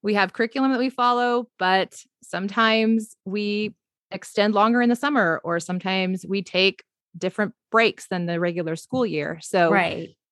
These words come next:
Speaker 1: I do love that about homeschooling, is that we have a lot of flexibility. With my husband's job, sometimes he has opportunities to take vacations at, like, odd
Speaker 2: Mm-hmm.
Speaker 1: times of the year,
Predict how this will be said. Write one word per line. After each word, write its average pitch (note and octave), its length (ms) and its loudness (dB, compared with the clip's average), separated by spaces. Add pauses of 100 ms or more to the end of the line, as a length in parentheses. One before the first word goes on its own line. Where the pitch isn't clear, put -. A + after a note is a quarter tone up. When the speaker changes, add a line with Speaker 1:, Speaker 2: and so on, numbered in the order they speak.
(200)
Speaker 1:
I A3+ 220 4
do B3+ 320 2
love G#3 220 4
that F#3+ 140 2
about F3 160 0
homeschooling, F3+ 420 -4
is E3+ 60 -4
that - 100 -8
we F3 120 -8
have A#3+ 220 -6
a G#3+ 40 0
lot F3+ 280 0
of F3+ 80 -6
flexibility. E3 800 -2 (520)
With G3 240 -4
my A3 80 2
husband's A3 380 2
job, F#3 420 4 (440)
sometimes G#3 460 -2
he G3 180 -4
has F#3+ 220 0
opportunities F#3 580 -2
to F3 100 -4
take - 460 -2 (300)
vacations F3+ 580 0
at, F3+ 140 0
like, E3+ 220 0
odd F3 220 4
Speaker 2:
Mm-hmm. A#3 80 0
Speaker 1:
times F#3 240 0
of F3 120 -2
the F3 60 -6
year, F3+ 420 -2